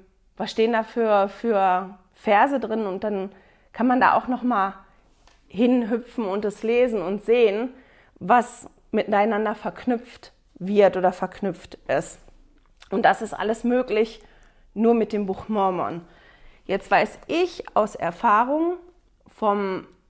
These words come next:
letzten Jahr, weil ich mich so mit dem Neuen Testament auseinandergesetzt habe und mit verschiedenen Bibelübersetzungen, dass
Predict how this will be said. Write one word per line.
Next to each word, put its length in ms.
letzten 440
Jahr, 220
weil 120
ich 140
mich 180
so 80
mit 180
dem 280
Neuen 220
Testament 600
auseinandergesetzt 880
habe 200
und 100
mit 160
verschiedenen 720
Bibelübersetzungen, 1200
dass 320